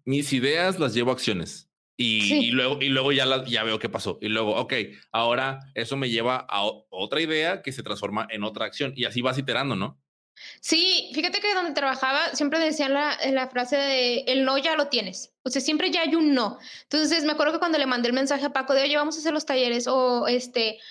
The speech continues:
Speaker 2: "Voy a hacer un podcast", o voy, me compré un micrófono así de un día para otro, y así de, "Sí, ya vamos a hacerlo", eh, yo ya tenía un no. Yo, yo ya no,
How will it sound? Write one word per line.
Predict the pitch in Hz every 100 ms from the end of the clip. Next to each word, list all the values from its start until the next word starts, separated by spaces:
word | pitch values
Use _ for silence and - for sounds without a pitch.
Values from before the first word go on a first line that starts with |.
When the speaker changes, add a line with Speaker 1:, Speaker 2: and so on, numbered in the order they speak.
| -
Speaker 2:
"Voy | 254
a | 311
hacer | 370
un | 330
podcast", | 294 277 285 240
o | 262
voy, | 269 277
me | 269 285
compré | 285 254
un | 277
micrófono | 294 359 330 349
así | 320 302
de |
un | 294
día | 320
para | 330 330
otro, | 277 269 302 302 302 -
y | -
así | 277 277
de, | 277
"Sí, | 285
ya | 330
vamos | 349 339
a |
hacerlo", | 320 302 285 285
eh, | - 285 277
yo | 247
ya | 330
tenía | 330 339 320
un | 277
no. | 269 262 240
Yo, | 240 285 233
yo | 294
ya | 339
no, | 370